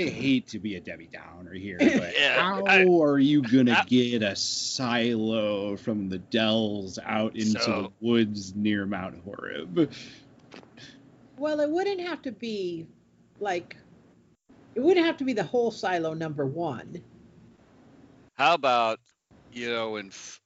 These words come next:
Speaker 3: when football teams come running out, sometimes they have them run down a long tunnel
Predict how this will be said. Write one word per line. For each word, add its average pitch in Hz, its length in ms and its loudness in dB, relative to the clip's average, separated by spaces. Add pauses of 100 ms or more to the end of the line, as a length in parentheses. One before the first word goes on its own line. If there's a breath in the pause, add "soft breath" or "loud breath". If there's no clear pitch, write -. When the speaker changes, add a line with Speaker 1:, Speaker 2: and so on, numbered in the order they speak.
Speaker 3:
when 107 300 -10
football 135 520 0
teams 104 400 -10
come 98 320 -6
running 92 380 -6
out, 92 360 -2
sometimes 104 560 -6
they 98 180 0
have 90 280 -2
them 85 240 -6
run 95 340 -6
down 92 260 -2
a 85 100 -2
long 85 440 -4
tunnel 95 520 -4